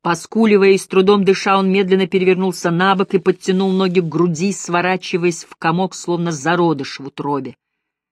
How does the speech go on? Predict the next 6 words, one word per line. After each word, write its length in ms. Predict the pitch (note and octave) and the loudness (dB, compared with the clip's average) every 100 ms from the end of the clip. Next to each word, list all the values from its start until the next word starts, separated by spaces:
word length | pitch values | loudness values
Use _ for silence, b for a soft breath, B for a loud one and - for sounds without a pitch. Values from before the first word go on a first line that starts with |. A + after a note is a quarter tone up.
| _ _ _ _ _ _ _ _ - | _ _ _ _ _ _ _ _ -8
Он 200 | F#3 F3+ | -4 0
думал, 380 | A#3+ G#3+ G#3 - | 0 2 0 -2
как 300 | - F#3+ F3+ | -6 -4 2
долго 280 | G3 G3+ F#3 | 2 4 2
будет 300 | F#3 F#3 F#3 | 0 -2 -2
умирать, 640 | F#3 F#3 F3+ C#3 - - | -2 0 -2 -4 -8 -20